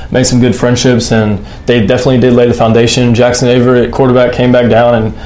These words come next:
he was my mentor through all of this, so just to be able to perform like that in front of him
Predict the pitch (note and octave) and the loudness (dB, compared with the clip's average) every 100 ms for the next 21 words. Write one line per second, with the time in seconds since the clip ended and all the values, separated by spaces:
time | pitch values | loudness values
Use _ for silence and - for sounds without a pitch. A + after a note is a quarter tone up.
0 | - - D3 C3+ C3 B2 C3 C3 B2+ B2 | -16 -4 0 2 0 0 0 0 0 0
1 | B2 A#2 A#2+ A#2+ A#2+ - A2+ B2 B2 C3+ | 2 2 2 2 0 0 0 2 2 0
2 | C#3 A#2+ C3 - C3+ C3 A#2 B2+ A#2 C3 | 2 0 -2 -2 0 0 0 0 0 0
3 | A#2 B2 B2 A#2 | 0 0 0 0